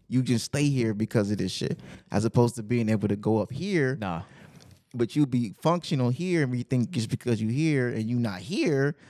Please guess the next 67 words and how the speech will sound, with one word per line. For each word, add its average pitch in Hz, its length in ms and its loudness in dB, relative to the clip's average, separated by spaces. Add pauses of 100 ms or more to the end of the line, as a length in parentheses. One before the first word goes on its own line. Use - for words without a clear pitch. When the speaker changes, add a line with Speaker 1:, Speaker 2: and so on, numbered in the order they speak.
(140)
Speaker 1:
that, 113 160 -2
"Oh, 113 80 2
I'm 101 160 2
straight." 98 400 0 (360)
And 104 120 0
it's 104 100 0
like, 104 220 0
"No, 170 260 0
nigga, 151 260 0
Speaker 2:
No. 143 140 -4
Speaker 1:
you 147 80 0
not 190 220 0
Speaker 2:
You, 175 80 -2
Speaker 1:
straight. - 320 -2
Speaker 2:
you 143 160 2
at 113 100 -2
rock 120 180 0
Speaker 1:
This - 40 -20
Speaker 2:
bottom. 175 300 2
Speaker 1:
is 170 80 -4
your 165 140 4
rock 180 240 0
bottom." 269 240 2
Speaker 2:
That 240 80 2
is 143 140 -6
your 143 220 2
rock 92 320 -6
bottom. 82 220 -4
Speaker 1:
Yeah. 480 280 0
Speaker 2:
Rock - 160 0
Speaker 1:
And 185 80 -4
I, 180 40 -6
Speaker 2:
bottom 202 240 0
Speaker 1:
and 123 80 0
I - 20 0
Speaker 2:
is 139 60 2
Speaker 1:
have 143 80 0
to - 20 -2
be 143 60 0
like, 156 60 0 (160)
Speaker 2:
relative 135 100 0
to 135 60 0
Speaker 1:
"Oh, 139 160 2
okay." 110 360 -4 (120)
Speaker 2:
No, 90 300 0
that's 120 220 4
bar. 85 380 0
Rock 107 260 0
Speaker 1:
Yeah. 104 60 -8
Speaker 2:
bottom 143 340 0
is 95 120 -6
your 113 200 2
rock 71 260 -6
bottom. - 180 -8
Speaker 1:
Yeah, 170 120 2
Speaker 2:
And 104 100 -2
it's 104 80 -2
Speaker 1:
rock 127 140 -2
Speaker 2:
relative 139 400 0
to 107 100 -6
your 107 220 2
potential. - 520 -4
Speaker 1:
Yeah. 349 220 0
Speaker 2:
You 92 60 -2
feel 113 120 -8
me? 139 180 -6 (460)
Y-, 104 100 -4